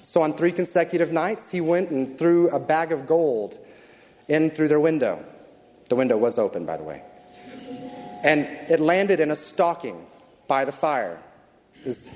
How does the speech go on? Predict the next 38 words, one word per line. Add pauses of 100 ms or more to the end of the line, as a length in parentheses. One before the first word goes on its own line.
well,
that's
how
the
story
goes.
I
don't
wanna (760)
really
stick
to
those
details, (120)
but
that's
where
we
get
a
tradition (200)
for
Christmas. (1500)
But
more
than
anything,
we
wanna
understand
about
this
Saint
Nicholas,
the
Bishop
of
Myra,